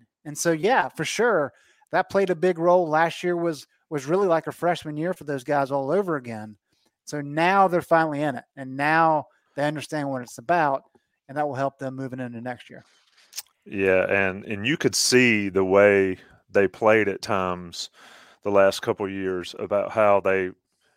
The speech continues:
Speaker 2: they didn't have that. They weren't able to have that family atmosphere, and they played like it, especially early this season. I think it was really a disjointed bunch, you know, a bunch of pieces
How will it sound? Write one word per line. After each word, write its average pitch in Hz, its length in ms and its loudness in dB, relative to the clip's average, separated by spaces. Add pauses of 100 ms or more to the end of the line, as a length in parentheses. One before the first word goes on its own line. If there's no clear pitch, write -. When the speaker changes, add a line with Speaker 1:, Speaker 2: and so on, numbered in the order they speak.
(280)
Speaker 2:
they 113 120 4
didn't 123 220 2
have 113 320 2
that. 90 320 -4
They 107 100 2
weren't 104 220 -2
able 101 280 0
to 92 180 -8
have 107 220 2
that 98 180 0
family 101 340 -2
atmosphere, 101 540 -4
and 101 80 -6
they 98 40 -2
played 127 300 0
like 87 260 0
it, - 120 -16
especially 143 420 -2
early 123 300 0
this 131 180 -4
season. 92 320 -8
I 90 120 -10
think 98 300 -12
it - 100 -14
was 95 180 -12
really 101 340 -2
a 87 160 -4 (380)
disjointed 113 560 -2
bunch, 107 440 -4
you 110 60 -14
know, 104 120 -4
a - 20 -10
bunch 123 240 -4
of 110 80 -14
pieces 98 640 -10